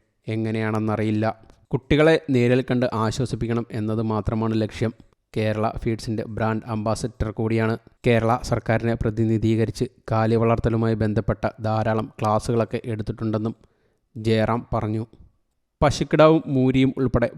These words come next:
പതിമൂന്ന് കന്നുകാലികളാണ് ഭക്ഷ്യവിഷബാധ മൂലം ചത്തത്. അമ്മ ഷൈനിയും ചേട്ടൻ ജോർജും അനുജത്തി റോസ്മേരിയും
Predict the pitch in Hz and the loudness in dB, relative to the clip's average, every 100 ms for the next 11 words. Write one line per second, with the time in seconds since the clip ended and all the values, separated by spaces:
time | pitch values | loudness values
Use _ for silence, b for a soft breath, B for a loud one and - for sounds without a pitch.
0 | - 110 107 110 117 120 117 107 113 117 | -2 0 2 2 2 2 0 0 2 4
1 | 117 113 113 - 113 101 113 110 - 113 | 4 2 0 -2 -6 -4 -4 -2 -2 0
2 | 113 110 113 113 - 107 117 113 117 _ | 0 0 0 -2 -2 -4 -2 -2 -4 _
3 | _ _ _ - 107 107 110 - - 107 | _ _ _ -6 -4 -2 -2 -4 -2 0
4 | 113 117 117 - _ _ _ - 117 110 | 0 0 -2 -6 _ _ _ -6 -4 -2
5 | 113 107 107 107 107 113 - _ _ _ | -2 -2 -2 0 -2 -4 -6 _ _ _
6 | - 110 104 110 - - 113 110 - 113 | -8 -6 -4 -4 -4 -6 -6 -6 -4 -4
7 | 110 | -2